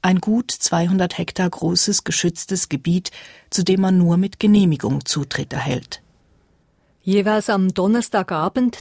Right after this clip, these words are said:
Speaker 2: treffen sich ein paar der Nachbarn von Altos de la Cascada zum Männerabend. Die meisten sind Geschäftsherren, deren wirtschaftliche Verhältnisse mehr als unsicher sind, aber darüber reden sie nicht gern, denn Wohlstand ist quasi die Grundbedingung,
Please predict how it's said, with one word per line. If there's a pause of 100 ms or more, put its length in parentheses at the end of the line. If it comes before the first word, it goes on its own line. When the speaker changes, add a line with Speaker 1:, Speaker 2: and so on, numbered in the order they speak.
Speaker 2:
treffen
sich
ein
paar
der
Nachbarn
von
Altos
de
la
Cascada
zum
Männerabend. (840)
Die
meisten
sind
Geschäftsherren, (240)
deren
wirtschaftliche
Verhältnisse (280)
mehr
als
unsicher
sind, (580)
aber
darüber
reden
sie
nicht
gern,
denn
Wohlstand
ist
quasi
die
Grundbedingung,